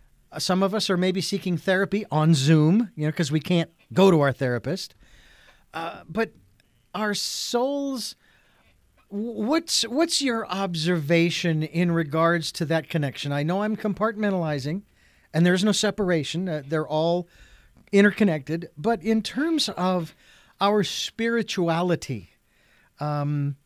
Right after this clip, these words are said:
what's your observation of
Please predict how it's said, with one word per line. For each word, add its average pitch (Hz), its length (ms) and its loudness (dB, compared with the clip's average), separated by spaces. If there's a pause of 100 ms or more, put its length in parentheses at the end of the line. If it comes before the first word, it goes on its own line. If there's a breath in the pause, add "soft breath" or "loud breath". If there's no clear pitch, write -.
(720)
what's 269 540 -2
your 196 160 2
observation 156 840 0 (140)
of 151 480 0